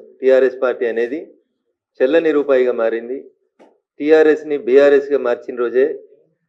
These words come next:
ప్రజలు టీఆర్ఎస్కి, బీఆర్ఎస్కి రెండిటికి కలిపి వీఆర్ఎస్ ఇచ్చినారు. మీరు ఫామ్ హౌస్కు పరిమితమైతే బాగుంటుందని చెప్పి చెప్పినారని చెప్పి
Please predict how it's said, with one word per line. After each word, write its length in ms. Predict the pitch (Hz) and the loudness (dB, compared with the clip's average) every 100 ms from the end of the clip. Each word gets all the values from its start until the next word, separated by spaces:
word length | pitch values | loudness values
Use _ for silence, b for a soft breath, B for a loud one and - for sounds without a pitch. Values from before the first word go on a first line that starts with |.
| _ _ | _ _
ప్రజలు 400 | 131 135 160 160 135 135 - _ _ _ | 0 2 2 2 0 -2 -10 _ _ _
టీఆర్ఎస్కి, 580 | 131 139 139 139 - 165 117 | 2 4 4 2 0 -4 2
బీఆర్ఎస్కి 500 | 127 131 127 123 143 120 | 4 4 2 -2 -2 -2
రెండిటికి 440 | 113 131 147 - 131 | -2 -4 -6 -6 -4
కలిపి 280 | 117 113 139 - _ _ _ _ _ _ 120 | -4 -4 -8 -10 _ _ _ _ _ _ -4
వీఆర్ఎస్ 440 | 139 160 160 147 135 | 4 6 4 2 -6
ఇచ్చినారు. 440 | 123 120 110 117 156 - _ _ _ _ - | -10 -6 -6 -6 -12 -18 _ _ _ _ -4
మీరు 140 | 139 135 | -2 0
ఫామ్ 220 | 131 143 | 0 2
హౌస్కు 240 | 156 151 135 | 2 0 -2
పరిమితమైతే 520 | 131 131 131 131 131 127 104 | -2 0 0 -2 0 -2 0
బాగుంటుందని 580 | 113 135 131 120 120 | 0 0 0 -2 -4
చెప్పి 140 | 113 - 107 | -10 -10 -10
చెప్పినారని 460 | - 113 107 98 | -10 -8 -6 -8
చెప్పి 180 | 98 - | -10 -12